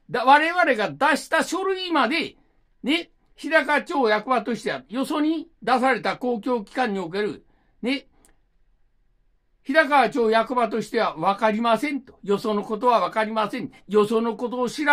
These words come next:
べるのが弁護士の仕事ではないですか、皆さん。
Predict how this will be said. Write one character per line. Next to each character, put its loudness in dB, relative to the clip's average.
べ -4
る 2
の 2
が 2
弁 -2
護 0
士 -6
の 0
仕 -8
事 -2
で 2
は 2
な -2
い -2
で -6
す -12
か、 -2
皆 -4
さ -8
ん。 -18